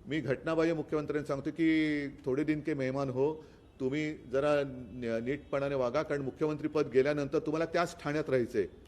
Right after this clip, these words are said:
तेव्हा या सगळ्या बहिणी तुमच्या अवतीभोवती येणार आहेत जाब विचारायला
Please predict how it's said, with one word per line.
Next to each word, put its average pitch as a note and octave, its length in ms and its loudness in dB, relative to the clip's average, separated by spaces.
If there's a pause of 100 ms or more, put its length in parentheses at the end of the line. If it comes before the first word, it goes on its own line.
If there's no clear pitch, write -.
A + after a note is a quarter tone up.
(440)
तेव्हा C#3+ 180 4
या D#3+ 80 4
सगळ्या D#3 320 4
बहिणी D3+ 280 4
तुमच्या D3+ 300 0
अवतीभोवती D3 480 2
येणार C#3 240 4
आहेत - 360 -2
जाब C3 220 4
विचारायला A2 460 0